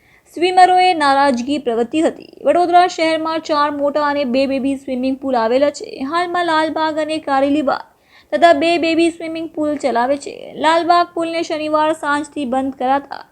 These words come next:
સ્વિમરો નારાજગી ફેલાઈ છે. સ્વિમિંગ પુલમાં ટાઇલ્સ પર લીલ જામી જતા પારદર્શિતા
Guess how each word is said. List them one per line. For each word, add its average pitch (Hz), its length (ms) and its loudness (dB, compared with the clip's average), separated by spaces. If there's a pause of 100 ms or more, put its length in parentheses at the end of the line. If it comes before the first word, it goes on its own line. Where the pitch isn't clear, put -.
(420)
સ્વિમરો 349 420 4
નારાજગી 294 640 -2
ફેલાઈ 254 340 -2
છે. - 160 -10 (140)
સ્વિમિંગ 339 360 -6
પુલમાં 330 400 -4
ટાઇલ્સ 311 400 0
પર 311 200 4
લીલ 294 300 0
જામી 269 380 0
જતા - 240 -6 (440)
પારદર્શિતા 330 720 2